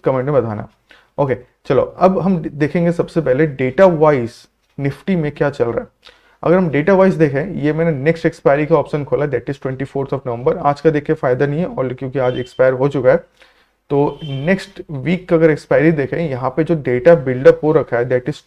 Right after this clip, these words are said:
total bu-, bearish trend है। ठीक है, यहाँ पे पूरा ट्रेंड हमें bearish बता रहा है, in fact, पुट के साइड में पूरा bearish ट्रेंड बता रहा है। मतलब कहीं ना कहीं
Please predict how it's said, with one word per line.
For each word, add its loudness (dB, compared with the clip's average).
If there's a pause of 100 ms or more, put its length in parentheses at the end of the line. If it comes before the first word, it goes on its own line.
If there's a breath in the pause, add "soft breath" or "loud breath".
total 0
bu-, -8 (440)
bearish 2
trend -6
है। -12 (540)
ठीक 0
है, -2
यहाँ -2
पे 0
पूरा 4
ट्रेंड -2
हमें -2
bearish -4
बता 2
रहा 2
है, -4 (380 loud breath)
in -6
fact, -2 (380 soft breath)
पुट 0
के 4
साइड 0
में -2
पूरा 2
bearish -4
ट्रेंड -4
बता 0
रहा -2
है। -8
मतलब -6
कहीं 2
ना 2
कहीं 0